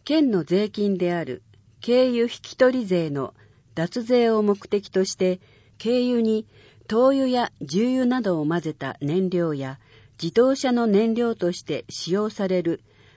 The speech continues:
灯油や重油のことを言います。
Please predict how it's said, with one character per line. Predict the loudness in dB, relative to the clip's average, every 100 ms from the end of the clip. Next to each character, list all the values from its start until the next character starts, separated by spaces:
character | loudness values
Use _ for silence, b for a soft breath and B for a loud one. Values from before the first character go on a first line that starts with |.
| b
灯 | 0 2
油 | 2 0
や | 0 0 -4
重 | -2 0 2
油 | 0 0
の | 0
こ | -4
と | -6 -4 -4
を | -2
言 | -2
い | -2
ま | -4
す。 | -8 -16 -20